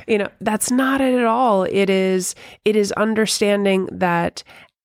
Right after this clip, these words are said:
as you have people that are willing to voice questions and ideas and poke holes in, in old ways of thinking,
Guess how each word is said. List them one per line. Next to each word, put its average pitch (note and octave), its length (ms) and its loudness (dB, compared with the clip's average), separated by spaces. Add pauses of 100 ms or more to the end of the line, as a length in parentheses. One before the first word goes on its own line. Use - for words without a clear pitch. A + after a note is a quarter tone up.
(180)
as A3 500 0
you G3 160 2
have F3 300 -2
people E3+ 640 -2
that F3+ 120 0
are E3+ 120 0
willing G#3 460 0
to G#3 240 -2
voice F3+ 640 0 (240)
questions F3+ 800 -2
and F3+ 180 -2
ideas E3+ 920 0
and F3+ 440 0
poke G3+ 280 -2
holes G#3 760 2
in, F3 440 -2 (440)
in F#3+ 400 2
old G#3 280 4
ways F3 320 2
of E3 200 -2
thinking, D#3+ 680 -6